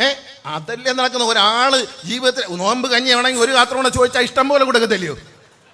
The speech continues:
നമ്മളൊക്കെ ചോദിക്കുമ്പോൾ അഞ്ചും ആറും പാത്രമാണ് കുടിക്കുന്നത്. ഏതാ, ഇത് പകലും കൂടെ ഒന്ന് ഉണ്ട് കുടിച്ച് കിടന്നിട്ട് വൈകിട്ട് ഈ നോമ്പ് കഞ്ഞി കണ്ടപ്പം ജീവിതത്തിൽ കഞ്ഞി കാണാൻ തണക്ക് തള്ളവിരലിൽ നക്കി നാക്കിൽ വെക്കുക.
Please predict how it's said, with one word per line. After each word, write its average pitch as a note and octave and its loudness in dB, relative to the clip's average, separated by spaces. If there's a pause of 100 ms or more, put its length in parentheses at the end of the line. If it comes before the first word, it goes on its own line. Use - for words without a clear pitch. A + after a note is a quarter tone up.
(360)
നമ്മളൊക്കെ C4+ 4
ചോദിക്കുമ്പോൾ C4+ 6
അഞ്ചും C4 4
ആറും C#4 6
പാത്രമാണ് C4 6
കുടിക്കുന്നത്. A3 0 (680)
ഏതാ, A#3 4 (140)
ഇത് A#3+ -6
പകലും B3+ 2
കൂടെ D4 0
ഒന്ന് C#4 0
ഉണ്ട് C4+ -2
കുടിച്ച് C4+ -2
കിടന്നിട്ട് C4+ 2 (360)
വൈകിട്ട് B3+ -2
ഈ C#4 0 (100)
നോമ്പ് C4 -2
കഞ്ഞി C4+ 0
കണ്ടപ്പം B3 0
ജീവിതത്തിൽ D4 0
കഞ്ഞി B3 0
കാണാൻ A#3 2
തണക്ക് A#3 -2
തള്ളവിരലിൽ D4 4
നക്കി A#3 -6 (260)
നാക്കിൽ G3+ -2
വെക്കുക. D3+ -10